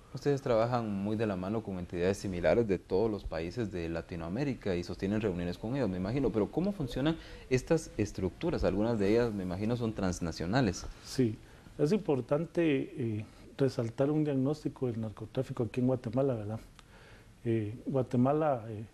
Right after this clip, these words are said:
Speaker 2: estratégicamente, por su posición geográfica, es un punto muy importante para el narcotráfico, ¿verdad? Ya que,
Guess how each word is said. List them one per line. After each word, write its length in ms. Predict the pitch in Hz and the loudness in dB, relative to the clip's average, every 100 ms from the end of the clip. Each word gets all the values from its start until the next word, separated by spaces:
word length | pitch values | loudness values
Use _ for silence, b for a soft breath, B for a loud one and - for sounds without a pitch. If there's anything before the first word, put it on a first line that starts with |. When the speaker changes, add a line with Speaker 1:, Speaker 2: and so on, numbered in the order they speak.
| - | -4
Speaker 2:
estratégicamente, 1000 | 135 - 123 120 147 151 135 123 165 - | -4 0 -2 2 2 4 2 2 2 -2
por 200 | 135 123 | -2 -2
su 120 | 110 | -2
posición 460 | 107 110 110 143 156 | -2 -4 0 0 0
geográfica, 640 | 156 120 139 160 - 139 - - | 2 2 2 0 -2 -4 -6 -10
es 100 | 123 | -4
un 120 | 143 139 | -2 0
punto 340 | 151 147 151 | 0 0 0
muy 160 | 139 147 | 2 2
importante 680 | 151 135 113 135 151 - 139 B B B B - | 2 0 0 0 0 -2 -6 B B B B -2
para 140 | 131 | 2
el 100 | 123 | 4
narcotráfico, 760 | 120 110 - 107 147 165 139 135 | 2 0 -4 0 2 2 2 2
¿verdad? 220 | 113 113 127 B B B B B - | 2 -4 -8 B B B B B 2
Ya 200 | 135 139 | 2 2
que, 380 | 151 139 117 | 2 4 2